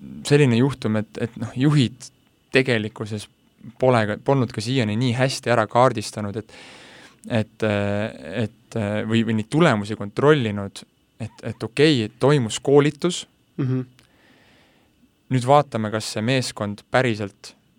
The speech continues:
Speaker 1: mida nad siis nüüd rakendavad.
Speaker 2: Ja
Speaker 1: Meil
Speaker 2: nüüd
Speaker 1: näiteks oli vajaduste kaardistamine, et, et nüüd ma lähen juhina, oma tiimi juhina, lähen kohtumisele kaasa ja vaatan, et kas ta siis rakendab neid asju, mida ta seal koolitusel saadi. Oli ka juhtum, et kus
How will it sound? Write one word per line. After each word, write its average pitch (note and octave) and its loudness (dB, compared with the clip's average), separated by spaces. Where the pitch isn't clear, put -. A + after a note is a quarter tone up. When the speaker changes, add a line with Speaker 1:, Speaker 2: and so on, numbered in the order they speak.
Speaker 1:
mida C3 0
nad G2 -4
siis G#2+ -10
nüüd G2+ -6
rakendavad. G#2 -4
Speaker 2:
Ja A2+ -4
Speaker 1:
Meil A#2+ 0
Speaker 2:
nüüd C#3+ 2
Speaker 1:
näiteks C3 -4
oli B2+ 2
vajaduste B2+ -4
kaardistamine, A2+ -2
et, A2 -8
et G#2 -12
nüüd A2 -8
ma A#2 -6
lähen C3+ 2
juhina, D#3+ 0
oma A#2 0
tiimi C#3 -2
juhina, D3 0
lähen A#2+ 0
kohtumisele G#2+ -6
kaasa C3+ 2
ja A2 -8
vaatan, C3+ 0
et - -16
kas C#3+ 2
ta A#2+ 2
siis A2 -8
rakendab A2 -2
neid G#2 -4
asju, C3+ -2
mida G#2+ -8
ta A2+ -14
seal G#2 -6
koolitusel A#2+ 0
saadi. A2 -2
Oli C#3+ 4
ka C#3+ 6
juhtum, E3 0
et G#2+ -8
kus A2 -8